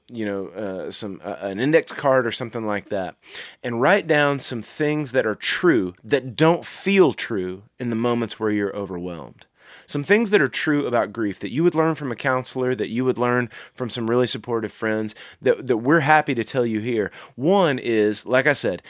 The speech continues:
this is going to take a lot of time. You can't do all of this in, in one motion. You can't handle all, you can't get rid of all of the feelings that you're gonna have, all the sadness, all the confusion, all the difficulty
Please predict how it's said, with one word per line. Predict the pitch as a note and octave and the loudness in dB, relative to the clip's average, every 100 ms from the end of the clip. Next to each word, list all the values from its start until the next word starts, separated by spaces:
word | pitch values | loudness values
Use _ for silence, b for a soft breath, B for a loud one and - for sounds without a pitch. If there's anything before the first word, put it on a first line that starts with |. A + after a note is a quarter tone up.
| B | B
this | A#2 D3 | -2 0
is | G3 D#3+ | 0 2
going | F3 | 2
to | D3+ | 2
take | - C3+ B2 | 0 -2 -2
a | G#2+ | -4
lot | G2+ G#2 G#2 - | 0 2 2 0
of | - | -6
time. | - A2 F#2 G2+ | -12 -10 -8 -6
You | |
can't | - G3 F3 B2 | -2 -2 -2 -4
do | C3+ E3+ E3 D#3 | 0 4 4 4
all | - B2 B2+ | 4 4 4
of | A#2+ G#2+ | 2 0
this | A#2 G#2+ - B B B | 0 0 -2 B B B
in, | C3+ B2 B2 | 0 0 0
in | C3+ A#2+ A#2+ | -2 -2 2
one | B2+ C3 B2+ B2 | 4 6 4 2
motion. | - A#2 A#2 G#2 - D2+ E2+ | -2 0 2 2 -4 -10 -10
You | G#2 | -10
can't | - D#3 A#2+ | -4 -4 -4
handle | G#2 C#3 C#3 A2+ G2+ | -4 -4 -2 -2 -2
all, | G#2 C3 C3 C3 B2+ C3 | 2 4 6 6 2 -2
you | A#2+ | -8
can't | - D#3 A#2 | -4 -6 -4
get | C3 | -4
rid | C3+ C3+ | 2 4
of | A#2 - | 4 2
all | A2+ B2 B2 | 2 4 4
of | A2 | 0
the | G2 | -4
feelings | - B2 A2 G2 | -4 -4 -2 -4
that | G2+ | -8
you're | F#2+ | -6
gonna | G2+ G2 | -6 -6
have, | F#2 | -6
all | F#2+ A2 | -4 -4
the | |
sadness, | G2+ A2+ G#2 G2+ F#2 | -2 -2 -2 -2 -6
all | G2+ | -8
the | G2 | -10
confusion, | - F#2+ G#2+ G2+ F#2+ | -14 -8 -4 -4 -6
all | F#2+ | -10
the | F#2 | -10
difficulty | F2 G2 F#2 - F#2 F#2 | -10 -10 -8 -8 -8 -8